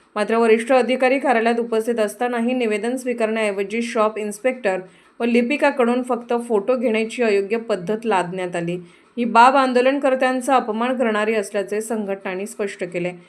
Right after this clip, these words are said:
निवेदन देताना डोंबिवली कामगार संघटनेचे अध्यक्ष दीपक वाघ तसेच डोंबिवली नाक्यावरील नाका कामगार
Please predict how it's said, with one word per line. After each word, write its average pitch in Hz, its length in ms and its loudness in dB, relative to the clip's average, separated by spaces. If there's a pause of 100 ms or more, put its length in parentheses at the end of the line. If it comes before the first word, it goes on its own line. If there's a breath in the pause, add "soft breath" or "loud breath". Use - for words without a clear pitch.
(260 loud breath)
निवेदन 226 420 6
देताना 262 380 2
डोंबिवली 247 480 4
कामगार 262 400 2
संघटनेचे 240 600 -2
अध्यक्ष 220 360 0 (100)
दीपक 214 540 -4
वाघ 196 200 2 (640 soft breath)
तसेच 233 420 6
डोंबिवली 233 440 4
नाक्यावरील 262 540 2
नाका 254 380 2
कामगार 247 440 0